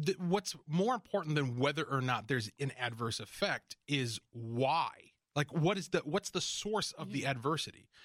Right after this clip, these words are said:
Speaker 1: Because I got news for you. Life has adversity in it, right? And if the obje-,
Speaker 2: I've
Speaker 1: if,
Speaker 2: heard.
Speaker 1: if the promise, I know you're not personally familiar with it,
Speaker 2: <laughs>
Speaker 1: but if, if the promise of your p-,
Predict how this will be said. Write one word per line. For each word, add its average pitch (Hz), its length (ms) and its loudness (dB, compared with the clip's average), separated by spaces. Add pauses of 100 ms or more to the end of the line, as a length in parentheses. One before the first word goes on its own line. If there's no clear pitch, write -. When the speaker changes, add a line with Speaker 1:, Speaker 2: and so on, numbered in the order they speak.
(160)
Speaker 1:
Because 196 280 2
I 220 60 -2
got 277 180 2
news 311 200 0
for 123 180 -4
you. 104 140 -8
Life 175 340 2 (160)
has 196 260 2
adversity 175 600 -2
in 104 60 -12
it, - 240 -20 (180)
right? 127 220 0 (240)
And 185 100 2
if 175 100 0
the 175 140 -2
obje-, 170 280 0
Speaker 2:
I've 165 80 -4
Speaker 1:
if, - 60 0
Speaker 2:
heard. 160 260 -12 (220)
Speaker 1:
if 202 200 2
the 202 120 -2
promise, 202 800 2
I 151 120 2
know 160 160 4
you're 135 160 4
not 120 180 2
personally 117 320 0
familiar 117 320 0
with 98 140 0
it, 277 120 2
Speaker 2:
<laughs> 302 840 2
Speaker 1:
but 202 200 4 (680)
if, 208 140 2 (140)
if 208 180 -2
the 208 100 2
promise 226 640 0 (120)
of 165 180 0
your 156 500 4 (720)
p-, - 80 -8